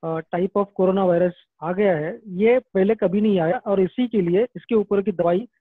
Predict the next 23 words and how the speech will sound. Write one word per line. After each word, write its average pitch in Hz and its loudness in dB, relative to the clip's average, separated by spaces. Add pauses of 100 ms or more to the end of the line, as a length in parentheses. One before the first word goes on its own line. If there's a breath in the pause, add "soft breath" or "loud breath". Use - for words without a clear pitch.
(200)
या 175 -4
इसके 170 -8
ऊपर 196 -4
का 196 0
जो 180 -4
भी 190 -2
vaccine 196 -4
है, 233 -4
वो 220 -2
अभी 175 -2
तक 180 -8
मिला 165 -6
नहीं 190 -2
है, 240 -2
और 240 -2
इसी 220 -4
के 240 -4
लिए 214 2
ये 269 0 (360)
सबसे 196 -2
ज्यादा 185 2
danger 147 -6
है। 123 -20